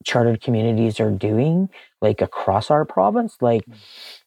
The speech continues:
Speaker 1: getting buildings, having M O Us with schools and things like that. And unless you're part of the chartered community, or at least go out once in a while, you're not really gonna know,
Speaker 2: Mm.
Speaker 1: you know, what your chartered community is doing for you, or what your board members are doing for you to make sure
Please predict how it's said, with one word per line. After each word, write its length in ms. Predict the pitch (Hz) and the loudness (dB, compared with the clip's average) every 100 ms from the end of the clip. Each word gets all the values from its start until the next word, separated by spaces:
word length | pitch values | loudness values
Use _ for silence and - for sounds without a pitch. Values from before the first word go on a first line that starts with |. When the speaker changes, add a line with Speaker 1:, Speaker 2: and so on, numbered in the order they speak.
| - | 0
Speaker 1:
getting 280 | 151 147 131 | 2 4 2
buildings, 600 | 127 113 107 104 107 - | 2 0 -2 -4 -6 -8
having 420 | - 147 151 143 | -2 -2 0 -2
M 160 | 127 | 0
O 100 | 120 | 0
Us 280 | 117 113 110 | 0 -2 -2
with 100 | 117 | -4
schools 580 | - - 113 107 104 104 | -6 0 2 2 0 -2
and 140 | 104 | -4
things 260 | - 160 139 | 0 0 0
like 180 | 127 110 | -2 -2
that. 180 | 110 117 | -2 0
And 100 | 127 | 0
unless 400 | 123 131 147 - | 0 -2 -2 -2
you're 80 | |
part 240 | 180 - 139 | 0 0 -2
of 80 | 147 | -2
the 60 | |
chartered 360 | - 127 120 117 | -2 -2 -2 -4
community, 560 | - 120 113 123 131 143 | -2 0 2 0 2 2
or 200 | 87 110 | 2 0
at 180 | 87 | -2
least 280 | 107 131 - | -2 -2 -2
go 160 | 120 107 | -2 0
out 160 | 113 | 0
once 240 | - 123 - | -2 -6 -2
in 80 | 117 | -2
a 20 | |
while, 240 | 113 131 - - _ | -2 -4 -6 -20 _
you're 140 | 175 233 | 0 2
not 200 | 269 - | 2 0
really 240 | 156 151 | -2 -2
gonna 240 | 131 127 120 | -2 -2 0
know, 600 | 117 120 117 107 107 - _ _ _ | 0 0 0 -2 -4 -8 _ _ _
Speaker 2:
Mm. 80 | 113 107 | -8 0
Speaker 1:
you 60 | |
know, 100 | 120 | 0
what 220 | 107 113 | 2 0
your 80 | 123 | -2
chartered 380 | - 107 107 101 | -2 0 0 -2
community 440 | 113 107 104 104 | -4 -2 -2 0
is 100 | 104 | -2
doing 360 | 101 101 101 104 | -2 -2 0 -2
for 180 | - 104 | 0 0
you, 160 | 101 | 2
or 80 | 95 | 2
what 180 | 104 123 | 0 0
your 120 | 123 | -2
board 340 | - 107 120 135 | 0 2 2 0
members 380 | 110 82 110 | -2 -2 -4
are 80 | 107 | -4
doing 360 | 104 98 101 104 | -2 0 0 -2
for 220 | - 101 | -2 0
you 200 | 98 95 | 2 0
to 120 | 107 | 0
make 220 | 110 101 - | 0 0 -2
sure 480 | - 117 110 101 | -4 -2 0 -2